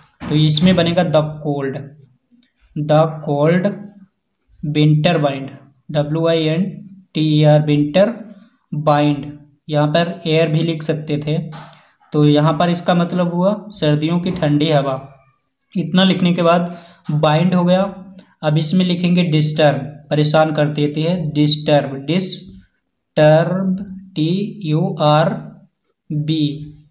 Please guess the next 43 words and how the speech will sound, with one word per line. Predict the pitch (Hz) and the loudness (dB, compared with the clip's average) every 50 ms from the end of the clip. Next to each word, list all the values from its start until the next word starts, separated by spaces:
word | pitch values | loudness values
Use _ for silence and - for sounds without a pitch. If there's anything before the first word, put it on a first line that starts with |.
| _ _ _ _ - | _ _ _ _ -4
एस | 151 151 151 151 - 170 | 0 2 2 2 2 0
लिखते | 151 151 151 - 175 | -2 -2 -2 -2 -2
हैं | 170 175 180 | 0 0 0
यहाँ | 185 180 180 | 0 0 0
पर, | 175 185 190 | -2 -2 -2
डिस्टर्ब्स | 180 151 151 147 151 - - 165 160 151 151 - - - - - - _ _ _ _ _ _ _ | 0 0 0 0 0 2 2 2 2 2 0 -2 -6 -8 -10 -12 -18 _ _ _ _ _ _ _
अस, | - 165 156 - - - - - - - - 175 | 0 0 0 0 -2 -8 -12 -16 -18 -16 -8 -4
us | 160 156 151 - | -4 -4 0 2
means | 185 185 190 185 - - | 4 4 4 2 2 0
हमें। | - 156 151 151 151 143 143 131 - - - - - - - - _ _ _ _ | 2 2 4 4 4 4 2 0 -4 -10 -12 -16 -20 -20 -20 -20 _ _ _ _
तो | 151 | -4
इस | 151 151 151 | -4 -2 -2
तरह | 151 160 160 | -2 -2 0
से | 160 - 175 | 0 -2 0
complete | 147 156 151 147 147 - 151 143 147 | 2 2 2 2 2 0 -2 -2 0
हो | 147 139 | -2 -2
गया। | 139 143 160 180 - - - - - _ - _ - | -2 -2 -4 -4 -8 -12 -18 -20 -20 _ -18 _ -2
अब | 156 156 156 | 0 0 2
देखते | 165 170 170 165 - | 2 0 0 0 0
हैं | 180 175 | 0 2
next | 160 151 147 156 151 - | 4 4 4 2 4 4
sentence, | 165 160 156 156 175 175 175 175 180 | 2 2 2 2 0 0 -2 -2 -2
"वर्षा | 151 147 147 147 147 - - 180 170 | 0 2 2 2 0 -2 -2 -2 0
ऋतु | 156 156 156 151 156 151 | 0 0 -2 -2 -2 -2
में | 156 165 175 170 | -2 -2 -2 -2
कभी-कभी | 156 147 147 156 156 - 151 151 156 175 180 180 - - - - - _ _ _ _ 147 | -2 -2 -2 -2 -2 0 0 0 0 0 -2 -4 -6 -12 -16 -20 -20 _ _ _ _ -10
जोर | 143 147 156 151 151 160 156 | -6 -2 2 4 4 4 2
की | - - 165 | 0 -2 0
बारिश | 151 147 139 139 143 147 - - | 0 0 0 0 -2 -4 -6 -8
होती | 143 135 131 135 127 127 | -8 -8 -8 -8 -10 -10
है", | 131 127 | -10 -10
तो | 127 - - - - 147 | -12 -14 -18 -14 -12 -10
sometime | 151 - 160 156 - - 165 165 170 170 | -2 0 0 0 2 2 2 2 2 0
लिख | 165 160 156 170 | -2 -4 -4 -4
लेते | 165 160 160 165 | -4 -4 -2 -4
हैं | 165 156 | -4 -2
पहले | 151 147 143 139 143 | -2 -2 -2 0 0
ही, | 147 156 165 180 190 - - - - - 151 | 0 0 0 0 -2 -6 -10 -14 -14 -8 -2
एस | 147 147 151 151 - 151 | 0 0 0 0 0 0
ओ | 147 151 165 | 0 0 0
एम | 170 156 147 143 143 147 143 | 0 0 -2 -2 -2 -2 -2
ई, | 143 143 139 | -2 -2 -2
some | - - - 151 147 151 180 202 | -4 -2 0 2 2 2 0 -2